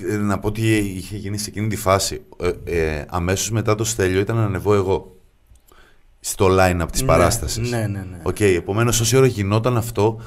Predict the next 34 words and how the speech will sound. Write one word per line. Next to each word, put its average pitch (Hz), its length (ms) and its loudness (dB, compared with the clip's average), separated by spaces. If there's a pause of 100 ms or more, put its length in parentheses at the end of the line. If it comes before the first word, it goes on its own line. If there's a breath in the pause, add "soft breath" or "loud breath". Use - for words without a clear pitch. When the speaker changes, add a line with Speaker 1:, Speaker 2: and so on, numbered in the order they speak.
(340 loud breath)
Speaker 1:
εγώ 101 260 0
σκεφτόμουν 120 640 -2
αστεία 120 460 2
και 120 120 -2
πράγματα 107 560 0
για 120 140 0
να 107 100 0
μπορέσω, 117 760 2
ό,τι 170 320 2
και 117 140 0
να 107 120 0
συμβεί, 107 560 -2 (460 loud breath)
να 107 100 -4
συνεχίσει 113 540 -4
η - 40 -8
παράσταση. 101 840 -2 (720 soft breath)
Ε, 98 920 0 (180)
και 123 120 0
είχα 147 160 2
ετοιμάσει 156 420 0
τρία-τέσσερα 139 720 2
πράγματα, 117 280 2
τα 123 60 -2
οποία 139 180 -2
τα 143 100 2
έπαγα, 139 160 0
αλλά 131 140 2
δεν 139 140 -4
είχαν 110 380 -8 (140)
δουλέψει 98 340 -2
έτσι 95 120 -4
κι 98 60 -4
αλλιώς, 113 180 -2
αλλά 131 240 2